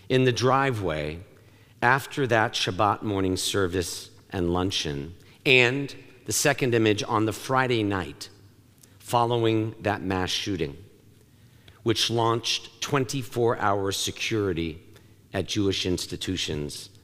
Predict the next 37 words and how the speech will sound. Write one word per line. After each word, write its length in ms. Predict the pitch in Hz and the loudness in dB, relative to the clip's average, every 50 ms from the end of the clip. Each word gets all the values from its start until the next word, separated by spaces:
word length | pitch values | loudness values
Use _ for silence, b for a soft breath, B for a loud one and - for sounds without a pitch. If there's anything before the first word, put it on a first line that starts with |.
| - - - | -20 -10 -6
like 240 | 87 80 73 - | -4 -4 -4 -4
this 240 | - 90 90 - - | -4 -4 -4 -4 -8
one. 200 | 73 69 69 - - - - - B B B B B B | -10 -12 -14 -16 -18 -20 -20 -20 B B B B B B
The 80 | - 127 | -6 0
first 320 | - 214 240 233 - - | 4 6 6 6 4 2
unforgettable 680 | 185 185 170 - 175 151 165 170 151 151 139 147 147 | 2 2 2 2 2 4 4 4 4 2 0 0 0
image 320 | 117 143 131 135 135 117 - | 2 2 2 2 2 0 -2
for 160 | - - 135 | -2 -2 0
me 300 | 117 92 71 65 69 - - - B B B B B B | 0 0 0 -2 -6 -12 -16 -20 B B B B B B
was 200 | 123 113 - - - | 0 0 0 0 0
outside 720 | 139 151 165 160 - - - 156 123 110 107 107 107 104 - | 0 0 0 -2 -4 -2 0 2 2 4 4 2 2 0 0
after 320 | - 101 95 - - 98 | -2 -2 -2 -2 -6 -6
the 100 | 85 98 | -6 -6
service 400 | - - 92 85 85 98 - - | -4 -2 -2 -2 -2 -2 -4 -4
as 160 | - - - | -6 -2 -2
I 80 | 110 107 | -2 -2
slipped 540 | 101 - - - - 147 165 - - - - - - | 0 -2 -4 -4 -2 -4 -4 -4 -4 -12 -16 -8 -6
out 160 | 147 151 175 | -4 -4 -4
of 120 | 185 170 - | -6 -6 -4
the 80 | 147 | -4
luncheon 600 | 120 104 110 117 123 120 - - 139 131 131 127 B B B B B B | -2 -2 -2 -2 -2 -2 -2 -2 0 0 0 -2 B B B B B B
to 120 | - 127 | 0 0
head 320 | 101 92 156 156 156 147 - | 2 2 0 0 0 -2 -6
toward 300 | - - 151 139 123 110 | -2 2 2 2 2 0
Little 320 | 107 107 139 147 156 151 | 0 0 2 2 2 0
Rock 500 | 151 143 139 147 143 143 - - - - - B B B B B B - | -2 -2 -2 -4 -4 -6 -8 -12 -16 -18 -18 B B B B B B -8
for 180 | - - 120 | -4 -2 0
an 140 | 98 104 - - | 0 -2 -2 -2
evening 680 | 143 147 156 131 123 143 139 135 127 127 123 127 123 127 - - | -2 -2 0 0 0 0 0 2 0 0 -2 -4 -6 -10 -12 -10
wedding. 500 | 90 90 95 98 82 82 73 65 64 - - - - - - - - - B B B B B | -4 -2 0 0 0 -2 -4 -6 -8 -14 -18 -20 -20 -20 -20 -20 -20 -20 B B B B B
As 160 | - 110 104 | -6 -2 0
I 80 | 117 110 | 0 0
ran 240 | 113 135 160 180 180 | 0 0 -2 -2 -2
out 220 | 170 165 160 - | -2 -4 -4 -2
to 80 | - 147 | 0 2
my 160 | 131 110 101 | 2 2 0
car, 580 | - - - 120 110 90 78 73 73 76 82 | -2 -6 -6 -4 -4 -4 -4 -4 -6 -10 -12